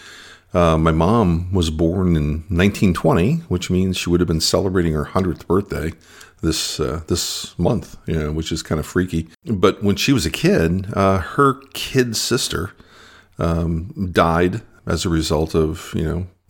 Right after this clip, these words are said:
diphtheria or something like that. My mom actually had diphtheria, uh, but all the doctor could do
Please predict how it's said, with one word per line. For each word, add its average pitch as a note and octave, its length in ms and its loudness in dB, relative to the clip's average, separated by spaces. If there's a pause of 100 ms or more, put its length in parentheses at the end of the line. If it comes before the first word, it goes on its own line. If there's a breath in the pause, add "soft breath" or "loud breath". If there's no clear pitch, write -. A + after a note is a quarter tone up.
(260)
diphtheria E2+ 720 4
or D#2+ 60 2
something F2+ 240 0
like D2+ 100 -4
that. F2+ 160 0
My F2 140 2
mom E2 400 4
actually E2+ 320 -2
had F2+ 280 4 (380 loud breath)
diphtheria, E2+ 840 0 (520 loud breath)
uh, D#2+ 180 2
but E2+ 220 0
all A2 200 6
the G2+ 140 0
doctor F#2 480 0
could C#2+ 340 -6
do F2+ 460 2